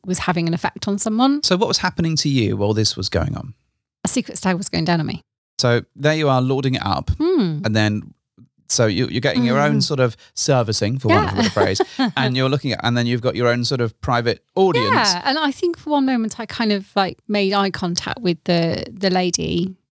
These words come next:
Speaker 1: Uh, I found that quite, quite nice.
Speaker 2: Okay.
Speaker 1: Yeah.
Speaker 2: So what was going on in your head at this point?
Speaker 1: Well, as you know, my preference, if I was to look at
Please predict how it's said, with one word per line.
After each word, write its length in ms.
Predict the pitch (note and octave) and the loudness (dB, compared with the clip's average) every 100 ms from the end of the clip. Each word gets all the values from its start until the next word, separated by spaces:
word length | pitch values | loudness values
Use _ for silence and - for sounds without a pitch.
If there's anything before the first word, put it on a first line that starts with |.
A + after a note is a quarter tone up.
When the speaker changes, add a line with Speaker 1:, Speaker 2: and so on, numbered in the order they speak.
| _ _ | _ _
Speaker 1:
Uh, 260 | F#3 F3 F3+ | 0 0 0
I 60 | |
found 240 | F#3+ G#3 F#3+ | 0 0 0
that 120 | E3+ | -4
quite, 300 | - F3+ D#3+ - _ _ _ _ _ | -4 -2 -2 -6 _ _ _ _ _
quite 180 | - - | -4 0
nice. 580 | G3 E3 D#3+ - - - _ _ F#3 | 0 0 0 -2 -2 -4 _ _ -2
Speaker 2:
Okay. 360 | A#3 D#2 D2+ D3+ _ | 0 2 2 0 _
Speaker 1:
Yeah. 360 | G3+ E3 - F3+ _ | -4 -4 -6 -14 _
Speaker 2:
So 160 | - D#3+ | 0 0
what 100 | E3+ | 2
was 140 | D#3 | -2
going 220 | - D3 | -2 -2
on 80 | C#3+ | 0
in 80 | C#3 | 0
your 80 | B2+ | 0
head 260 | A#2+ G2+ - | 0 -2 -6
at 80 | - | -2
this 120 | A2 | -2
point? 300 | - F#2+ - - _ _ _ _ _ | 0 0 -2 -6 _ _ _ _ _
Speaker 1:
Well, 160 | C#4 D4 | 2 2
as 100 | C#4+ | 2
you 100 | B3+ | 0
know, 800 | A3 A3 F#3+ F3 D3+ F#3 C#4 C#4+ _ _ _ _ | 0 -2 -4 -6 -4 2 2 0 _ _ _ _
my 140 | G3 G3 | -2 -2
preference, 760 | - A3 - F3+ F3 - - - _ _ | 0 -4 0 -2 0 2 2 0 _ _
if 160 | G3 G3 | -4 0
I 100 | E3+ | 2
was 180 | E3+ - | 2 0
to 100 | G3 | -2
look 260 | E3 - | -2 -2
at 160 | E3+ - | -4 -4